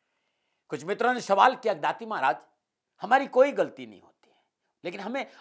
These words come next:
अनावश्यक कोर्ट कचहरी के मसले बहुत परेशान करते हैं। हर रोज कोई न कोई, कोई न कोई पुलिस का मसला, कोर्ट कचहरी का मसला, वकीलों का मसला हमें घेरे रहता है, क्या करें?" आपकी कोई राशि हो, कोई लगन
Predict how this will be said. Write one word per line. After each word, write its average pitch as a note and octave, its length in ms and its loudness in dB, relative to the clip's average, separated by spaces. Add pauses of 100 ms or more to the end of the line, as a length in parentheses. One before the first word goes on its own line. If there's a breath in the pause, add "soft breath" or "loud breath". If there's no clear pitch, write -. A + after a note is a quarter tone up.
अनावश्यक D4+ 640 6
कोर्ट B3 420 -4
कचहरी G#3+ 420 -8
के G3 160 -12
मसले F#3 420 -8
बहुत C3+ 340 -10
परेशान G2 540 -18
करते - 300 -20
हैं। - 220 -20 (360)
हर G#3+ 160 6
रोज A3+ 220 2
कोई G3 220 -4
न F#3+ 60 -12
कोई, F#3+ 180 -6
कोई F3 220 -8
न F3 80 -8
कोई E3 300 -10 (340 soft breath)
पुलिस C3+ 280 -8
का E3+ 120 4
मसला, E3+ 360 -2
कोर्ट C#3+ 260 -6
कचहरी D3 360 -6
का E3 120 -4
मसला, E3 320 -2
वकीलों C#3 420 -6
का E3 120 -6
मसला E3 320 -14 (260 soft breath)
हमें F3+ 280 -14
घेरे G#3 340 -4
रहता C3 300 -8
है, D3 160 -14 (180 soft breath)
क्या G#3 100 -16
करें?" - 220 -20 (1120)
आपकी B2 220 -6
कोई D3+ 220 -6
राशि D#3 300 -6
हो, D3+ 140 -18
कोई C#3 240 -12
लगन F2+ 240 -16